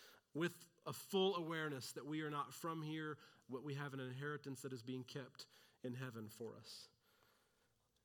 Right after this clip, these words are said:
And may you, God, help us in this knowledge to greatly rejoice in the good news that we've received. We pray through Christ, our brother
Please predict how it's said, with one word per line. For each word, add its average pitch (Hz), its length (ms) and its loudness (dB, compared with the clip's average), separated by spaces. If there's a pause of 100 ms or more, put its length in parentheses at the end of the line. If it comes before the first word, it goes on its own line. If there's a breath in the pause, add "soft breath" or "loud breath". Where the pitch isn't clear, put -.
(540)
And 123 120 0
may 131 80 0
you, 143 240 0
God, 127 380 0 (1200 soft breath)
help 160 280 0 (180)
us 147 280 -4
in 143 160 -4
this 139 220 -4 (180)
knowledge 127 580 -2
to 131 120 -8
greatly 151 420 -2
rejoice 123 720 -4 (380 loud breath)
in 135 140 0
the 123 60 -2
good 120 240 -4
news 113 340 -2
that 101 140 -6
we've 113 220 -4
received. 107 520 -8 (500 soft breath)
We 117 100 0
pray 113 440 -4 (520 loud breath)
through 123 160 -2
Christ, 107 500 -8
our 117 100 -6
brother 104 400 -6